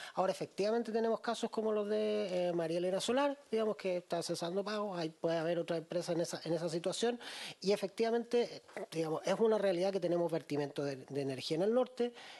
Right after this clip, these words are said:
Eh, eso tiene, em, una, em, es, o sea, la estrategia para enfrentar eso, eh, es de tres maneras distintas. Por un lado, tenemos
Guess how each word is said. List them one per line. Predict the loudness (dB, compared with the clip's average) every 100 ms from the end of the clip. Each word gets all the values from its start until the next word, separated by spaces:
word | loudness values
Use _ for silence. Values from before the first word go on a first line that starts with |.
| -10
Eh, | -4 -2 -2 -6 -4
eso | -2 0 0 0 -4 -2
tiene, | 0 4 2 2 -4 -4
em, | 0 0 2 0 -2 -4 -8 -16 -18 -14
una, | -2 0 2 2 0 -2 -4 -10 -12
em, | -8 -8 -10 -18 _
es, | -12 -12 -16 -20 -20 -10
o |
sea, | -2 -2 0
la | 0
estrategia | 0 0 0 2 0 2 0
para | 0 -2
enfrentar | 0 -2 -4 -10 -14 -8
eso, | -6 -2 -4 -4 -4
eh, | 0 0 0
es | -2 -2 -6 _ _ _ _ _ _ _ _ _ -4
de | 0 4
tres | 4 4
maneras | 4 2 2
distintas. | -2 -4 -6 -6
Por | -2
un | 2 4
lado, | 2 2 -4 -10 -10 -6
tenemos | 0 4 4 4